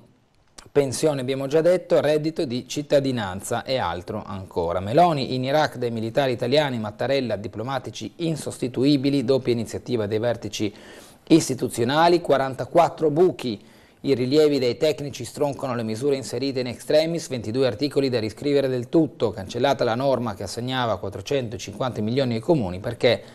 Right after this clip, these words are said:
senza copertura economica. Il bonus giovani, c'è la retromarcia su diciotto app, le vecchie regole del duemilaventitré. No a compensi e rimborsi per la commissione sul pos, sugli emolumenti. Il lavoro, smart working pro-,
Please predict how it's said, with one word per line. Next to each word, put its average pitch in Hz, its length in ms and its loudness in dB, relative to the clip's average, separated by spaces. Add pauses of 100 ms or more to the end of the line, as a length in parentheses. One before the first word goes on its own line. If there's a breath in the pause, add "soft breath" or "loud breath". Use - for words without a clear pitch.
(140 loud breath)
senza 175 460 4
copertura 107 800 0 (480 loud breath)
economica. 110 1040 2
Il 117 120 -4
bonus 175 400 4
giovani, 165 480 4
c'è 131 160 -4
la 135 80 0
retromarcia 135 680 -2
su - 180 -10
diciotto 135 760 -2
app, 151 400 0
le 120 240 0
vecchie 123 320 -4
regole 117 360 -2
del 113 120 -4
duemilaventitré. 117 920 -2 (680 loud breath)
No 180 260 6
a 151 140 0
compensi 147 520 0
e 147 60 6
rimborsi 139 500 2
per 135 140 -2
la 120 100 -2
commissione 135 600 -4
sul 131 180 -6
pos, 123 480 0
sugli 120 380 -2
emolumenti. 117 720 -2
Il 107 180 0
lavoro, 127 540 6
smart 127 320 -6
working 135 540 -2
pro-, 120 280 -4